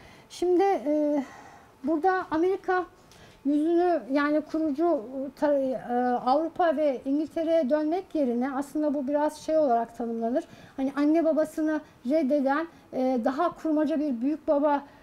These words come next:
imgesi arayan yeni neslin tutumu gibi İ-, İncil topraklarının geçtiği yer olarak Amerika'da yüzünü İsrail'e döner. E, ve İsrail'de, e, üç yüz yıldan fazla zaman boyunca da Amerikan kültür gelişiminde sürekli ter-,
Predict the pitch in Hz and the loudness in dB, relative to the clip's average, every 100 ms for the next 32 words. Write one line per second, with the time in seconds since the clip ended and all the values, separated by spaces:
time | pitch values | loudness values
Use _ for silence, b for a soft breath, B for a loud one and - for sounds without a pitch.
0 | B - 285 277 285 - 277 269 277 294 | B 0 4 4 2 0 0 0 0 -2
1 | 330 269 254 294 320 302 294 - 302 285 | -4 -4 0 2 2 2 -2 -4 -4 -4
2 | 302 320 339 247 208 294 403 B B - | -4 0 0 0 0 0 -2 B B -6
3 | 339 294 302 302 370 - 311 - 294 294 | -2 0 2 4 2 0 -2 0 -2 0
4 | 302 302 277 285 277 - 359 330 262 240 | 0 2 0 -2 -4 0 2 2 2 2
5 | 226 226 370 - B B 277 349 403 381 | 2 2 0 -4 B B 0 2 2 2
6 | 320 302 262 359 392 - 370 349 262 196 | 2 2 2 0 0 0 0 2 0 -2
7 | 196 208 370 - B B B - 262 262 | -2 -2 -4 -8 B B B -2 2 4
8 | 269 262 254 254 294 392 302 285 - 370 | 4 4 2 2 2 2 0 -6 -2 0
9 | 392 359 277 277 233 254 269 277 269 262 | 2 2 2 2 2 2 4 4 4 2
10 | 226 226 - - 330 339 381 320 320 269 | -2 -12 -16 -4 -2 0 2 2 2 2
11 | 302 294 311 302 330 285 294 349 320 311 | 2 2 2 2 2 2 0 0 2 2
12 | 302 269 294 285 311 311 311 285 - 262 | 2 2 2 2 0 0 -2 -2 -4 -2
13 | 359 262 254 240 262 262 349 - 349 339 | 0 2 0 0 -2 -2 -2 0 -2 -2
14 | 285 - 269 | -4 -2 -2